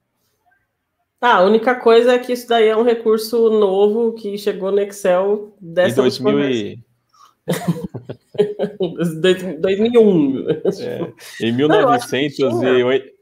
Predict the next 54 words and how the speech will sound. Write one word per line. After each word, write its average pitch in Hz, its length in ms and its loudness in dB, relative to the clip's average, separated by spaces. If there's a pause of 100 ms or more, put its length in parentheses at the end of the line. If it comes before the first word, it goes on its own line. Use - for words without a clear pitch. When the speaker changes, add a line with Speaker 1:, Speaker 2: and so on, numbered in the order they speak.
(120)
Speaker 2:
eu 127 160 2
acho 143 140 0
que 151 80 -6
já 151 100 0
tinha 147 180 -4
desde 156 200 -4
mil 160 100 -8
novecentos 156 320 -8
e 160 40 -4
oitenta 151 320 -6
e 165 60 -4
cinco, - 420 -12
tá? 104 260 0
Eu 104 60 -2
não 123 160 -6
tenho 135 220 -8
certeza. 117 560 -2
Se 135 120 -8
não, 135 120 -2
deve 156 140 0
ser 160 80 -4
oitenta 151 300 -4
e 160 60 -6
sete. - 560 -10 (380)
Speaker 1:
Não, 269 160 2
mas 240 120 4
no, 226 80 6
no, 156 200 4
no 139 100 6
Speaker 2:
Hum. 208 40 6
Speaker 1:
Office 240 280 0
noventa 247 340 2
e 233 60 -2
sete 233 360 -4
tinha 285 420 -6
já, 208 300 -4
tinha 208 340 -6
já. 208 140 -6
Speaker 2:
Já, 117 520 2
já 131 120 -2
tinha. 143 260 -8
Speaker 1:
Uhum. 160 60 -2
Speaker 2:
Salsinha 135 360 -4
de 139 80 -4
alto 139 120 -2
preenchimento 123 400 -6
com 135 100 -8
data, 117 320 0
vixe. - 380 -6 (400)
Hum. 160 260 -4 (680)
Speaker 1:
Isso - 140 -14
é 139 40 -6
muito 165 220 -10
legal. 143 600 -10